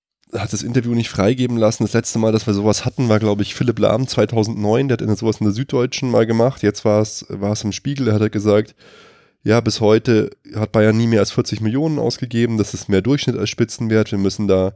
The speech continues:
wir müssen da mehr machen. Viele fragen sich halt, und das ist auch eine Frage, die ich jetzt an euch weitergeben möchte, will er da sein Exit vorbereiten?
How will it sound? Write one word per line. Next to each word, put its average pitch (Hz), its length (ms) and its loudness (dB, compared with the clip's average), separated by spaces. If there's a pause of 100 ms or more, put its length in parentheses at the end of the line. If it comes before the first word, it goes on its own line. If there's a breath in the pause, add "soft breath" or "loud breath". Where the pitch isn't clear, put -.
(380 soft breath)
wir 113 100 0
müssen 107 240 2
da 101 120 4
mehr 107 240 0
machen. 120 300 0
Viele 113 240 -4
fragen 117 380 0
sich 113 240 -6
halt, 110 140 2
und 107 80 -2
das 101 80 0
ist - 60 -6
auch 101 80 -2
eine 101 120 -2
Frage, 101 440 0
die 101 100 -6
ich 95 60 -4
jetzt 101 160 -8
an 95 100 -4
euch 98 260 -6
weitergeben 104 500 0
möchte, 107 380 0 (600 soft breath)
will 101 140 4
er 95 60 4
da 98 120 6
sein 104 140 2
Exit - 320 -4
vorbereiten? 123 880 -2